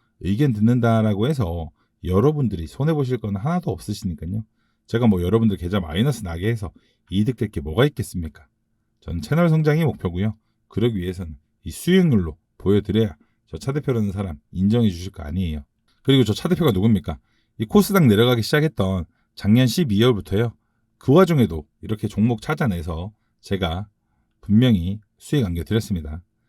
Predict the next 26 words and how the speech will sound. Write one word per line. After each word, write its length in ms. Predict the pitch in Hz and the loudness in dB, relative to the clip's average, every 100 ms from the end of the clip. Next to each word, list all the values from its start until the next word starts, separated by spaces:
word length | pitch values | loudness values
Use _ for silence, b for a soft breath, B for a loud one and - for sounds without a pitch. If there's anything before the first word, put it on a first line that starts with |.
| _ _ _ | _ _ _
저 100 | - | -2
시장의 340 | - 220 208 | 4 6 8
흐름 220 | 196 214 | 8 6
파악해서 640 | 196 214 208 151 131 143 104 | 4 0 -2 -2 -4 -4 -2
이월 300 | 113 196 165 | 2 4 4
구 120 | 127 | 4
일 100 | 156 | 2
날 240 | 117 104 107 _ _ - | 0 -2 -6 _ _ -4
에코프로비엠도 880 | 131 202 160 180 156 139 117 98 98 | 0 0 0 0 2 0 0 -2 -2
이런 260 | 104 127 | 0 0
식으로 500 | 143 131 120 90 104 113 _ _ | -2 -4 -6 -6 -8 -10 _ _
제가 240 | - 98 | -6 -6
카톡 280 | 92 147 143 | -6 -4 -2
넣어드렸고요. 760 | 98 85 87 113 110 87 92 - b b b | -2 -2 -4 -4 -4 -6 -6 -10 b b b
제가 200 | - 165 | 0 2
처음에 440 | 185 226 226 151 139 | 4 6 6 6 2
이 20 | |
코난 300 | - 214 220 | 2 4 4
테크놀로지 460 | - 190 175 156 | 2 0 2 0
설명드릴 440 | 139 185 196 160 135 | 0 2 4 2 0
때만 240 | 147 139 | 0 2
해도요. 640 | 190 208 143 98 113 82 76 _ _ _ _ | 4 6 4 6 4 2 -6 _ _ _ _
코난 260 | 190 214 | 2 4
테크놀로지 500 | 220 - 135 110 113 | 2 0 2 4 4
하시면서 360 | 123 120 113 - | 2 0 0 -2
다들 500 | - 110 117 107 127 | -2 2 4 4 2